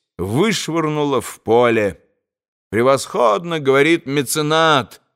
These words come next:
"Что мне гробница моя? Похоронит останки природа". Можно подумать,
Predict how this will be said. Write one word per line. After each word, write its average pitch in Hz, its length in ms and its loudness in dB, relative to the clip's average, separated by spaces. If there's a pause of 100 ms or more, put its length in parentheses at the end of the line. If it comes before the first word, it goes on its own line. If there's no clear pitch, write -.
(200)
"Что 254 640 4
мне 247 280 0
гробница 202 1120 0
моя? 151 840 4 (460)
Похоронит 165 1120 2 (180)
останки 160 1200 -2 (200)
природа". 98 1080 -2 (1300)
Можно 127 460 -4
подумать, 170 1040 -4